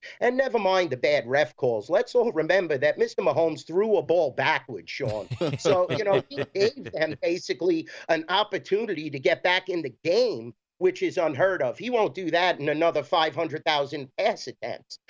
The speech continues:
Speaker 1: So, you know, definitely it was a little lopsided on the calls. The last call on the game was definitely, uh, you know, the right call on the field.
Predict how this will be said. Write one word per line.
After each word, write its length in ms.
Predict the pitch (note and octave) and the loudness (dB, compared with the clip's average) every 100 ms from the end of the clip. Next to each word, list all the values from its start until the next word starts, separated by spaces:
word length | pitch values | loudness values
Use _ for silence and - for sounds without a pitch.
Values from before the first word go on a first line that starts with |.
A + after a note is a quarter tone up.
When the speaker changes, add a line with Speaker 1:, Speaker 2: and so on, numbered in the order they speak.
| - | -18
Speaker 1:
So, 380 | - F#3 F3 E3+ | -2 2 4 4
you 120 | F#3 F#3 | 2 2
know, 140 | F3 | 2
definitely 640 | F3 F#3+ F#3 F#3+ F#3 F3+ | 2 2 0 -2 0 2
it 140 | C#3 F3 | 2 2
was 320 | G#3 G#3 - - - | 4 2 -2 -14 -2
a 80 | A#3+ | 0
little 360 | B3+ C4 A3 | 4 2 2
lopsided 640 | F#3+ F3+ F3+ F#3+ F3 D#3+ D#3+ | 2 0 -2 0 0 2 2
on 160 | D#3 | 2
the 60 | B2+ | 0
calls. 500 | - D#3+ D#3+ D#3 - | 2 4 4 0 -6
The 80 | A2+ | -2
last 340 | C#3 D#3 - | 2 2 2
call 240 | E3+ D#3 | 0 2
on 140 | D#3 D3+ | 2 0
the 60 | |
game 300 | C#3 D3+ D#3 | 0 0 0
was 160 | C#3 A#2+ | -2 0
definitely, 640 | C#3 C3+ D3+ C3+ D3+ D3 | 0 2 0 0 0 2
uh, 220 | C#3 C3+ - | 4 4 2
you 160 | D3 | 2
know, 180 | C#3+ C#3 | 2 2
the 140 | C3 | 2
right 320 | A2 C3 E3+ - | 0 0 0 0
call 320 | C3 B2+ B2+ | 2 2 2
on 140 | C3 | 0
the 60 | B2+ | -2
field. 440 | - B2+ B2 B2 | -4 0 0 -2